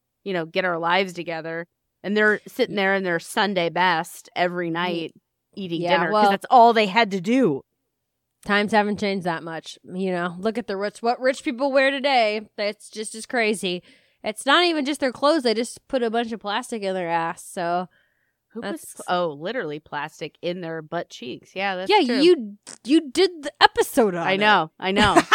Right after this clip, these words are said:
Speaker 1: It took me, I'm like, "Plastic in their ass." I'm, like, picturing butt plugs. And then I was like,
Speaker 2: Oh.
Speaker 1: "Oh, oh,
Speaker 2: I'm sure
Speaker 1: actually
Speaker 2: they
Speaker 1: in
Speaker 2: do
Speaker 1: their
Speaker 2: that.
Speaker 1: ass cheeks." Oh, I'm sure that they do.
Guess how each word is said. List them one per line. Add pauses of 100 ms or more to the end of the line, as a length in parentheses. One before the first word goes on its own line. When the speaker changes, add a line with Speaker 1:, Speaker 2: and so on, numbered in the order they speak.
(1000)
Speaker 1:
It
took
me,
I'm
like,
"Plastic
in
their
ass."
I'm,
like,
picturing
butt
plugs.
And
then
I
was
like,
Speaker 2:
Oh. (100)
Speaker 1:
"Oh,
oh, (400)
Speaker 2:
I'm
sure
Speaker 1:
actually
Speaker 2:
they
Speaker 1:
in
Speaker 2:
do
Speaker 1:
their
Speaker 2:
that.
Speaker 1:
ass
cheeks."
Oh,
I'm
sure
that
they
do.